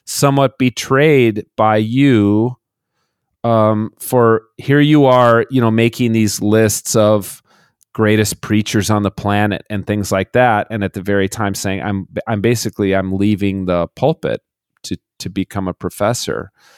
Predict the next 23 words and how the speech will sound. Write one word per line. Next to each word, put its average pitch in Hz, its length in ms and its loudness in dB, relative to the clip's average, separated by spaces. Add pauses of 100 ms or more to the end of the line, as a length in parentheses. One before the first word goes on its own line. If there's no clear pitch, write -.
(440)
Um, 104 440 0 (1040)
I, 120 240 -4
so 156 160 0
I 170 40 2
just 180 200 -4
wonder, 165 260 2
looking 131 400 0
back 127 300 0
now, 120 640 2 (1000)
you 127 120 -2
know, 120 80 2
how 131 160 2
do 135 80 4
you 139 100 4
reflect 131 540 0
on 101 420 0 (800)
how 120 340 0
that 113 220 2
all 104 180 2
went 117 300 0
in 101 180 -4
your, 104 260 0
your 101 580 2